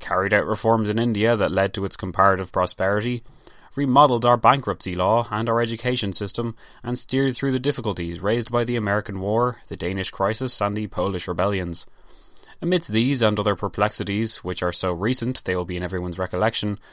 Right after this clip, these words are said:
it was constantly apparent that nothing but the personal popularity of Lord Palmerston saved the government from going to wreck in the House of Commons. While he sat on the Treasury bench, everything went smoothly.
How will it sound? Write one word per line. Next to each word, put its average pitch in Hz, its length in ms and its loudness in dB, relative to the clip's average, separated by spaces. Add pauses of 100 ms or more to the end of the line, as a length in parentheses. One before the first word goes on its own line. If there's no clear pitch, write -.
(280)
it 156 60 -2
was 151 160 0
constantly 165 560 2
apparent 113 460 0
that 127 160 -4
nothing 127 280 -2
but 131 120 -4
the 120 80 -6
personal 127 480 -2
popularity 110 640 0
of 101 120 -4
Lord 120 240 2
Palmerston 117 540 0 (260)
saved 147 420 2
the 143 100 -2
government 95 440 0
from 120 260 0
going 117 260 4
to 127 120 0
wreck 107 380 2
in 92 60 -10
the 95 100 -4
House 87 240 -2
of 87 80 -14
Commons. 92 480 -4 (680)
While 180 140 2
he 185 120 -2
sat - 340 4
on 110 80 -2
the 104 80 -4
Treasury 98 400 -2
bench, 95 400 0
everything 113 380 0
went 120 160 0
smoothly. 98 500 -2